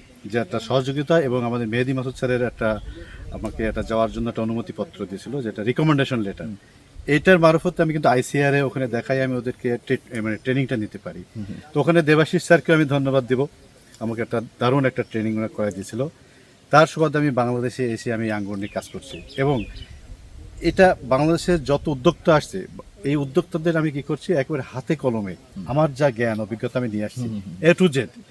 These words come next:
Speaker 1: সে গাছ লাগানো থেকে শুরু করে একদম হারভেস্ট পর্যন্ত যত শিডিউল আছে, পার্ট by পার্ট কীভাবে আঙুর গাছ লাগাতে হয়, কীভাবে তার গাছের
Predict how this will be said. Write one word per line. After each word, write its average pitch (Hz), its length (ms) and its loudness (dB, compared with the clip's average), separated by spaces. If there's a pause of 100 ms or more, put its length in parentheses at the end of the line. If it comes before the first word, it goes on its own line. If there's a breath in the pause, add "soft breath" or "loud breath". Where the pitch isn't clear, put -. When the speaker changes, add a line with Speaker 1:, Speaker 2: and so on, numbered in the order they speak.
(160)
Speaker 1:
সে 135 160 2
গাছ 139 300 6
লাগানো 135 320 2
থেকে 135 220 -6
শুরু 117 240 -6
করে 117 260 -4
একদম 107 260 -4
হারভেস্ট 110 420 -4
পর্যন্ত 101 360 -10 (360 soft breath)
যত 175 400 6
শিডিউল 160 420 4
আছে, - 220 2 (460)
পার্ট 127 260 2
by 123 180 4
পার্ট 117 220 0
কীভাবে 113 300 -2
আঙুর 107 240 -6
গাছ 104 240 -4
লাগাতে 104 320 -8
হয়, 104 120 -4 (360 soft breath)
কীভাবে 120 240 -2
তার 110 240 -2
গাছের 104 340 -6